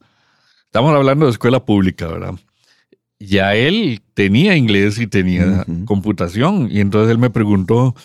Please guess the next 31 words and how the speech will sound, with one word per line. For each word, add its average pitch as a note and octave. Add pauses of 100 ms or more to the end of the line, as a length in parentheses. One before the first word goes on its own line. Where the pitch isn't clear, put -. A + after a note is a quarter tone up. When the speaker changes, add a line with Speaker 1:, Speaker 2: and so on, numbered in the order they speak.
(180)
Speaker 1:
"Papi, G#2+ (360)
¿cómo G2+
era G#2+
el G#2
aula A2
de G#2
cómputo G#2+
de F#2+
su F2
escuela?". G2 (380)
Y D#3
yo C#3
tuve C#3
que C3+
explicarle A#2
que A2+
en G#2+
mis G2+
tiempos B2
las G#2
computadoras G#2
solo A2
se A2
veían G2
en A2+
las G#2
películas G2+
del G#2+
espacio. E2+ (100)
Speaker 2:
Ujú. E2+ (460)
Speaker 1:
Porque D3+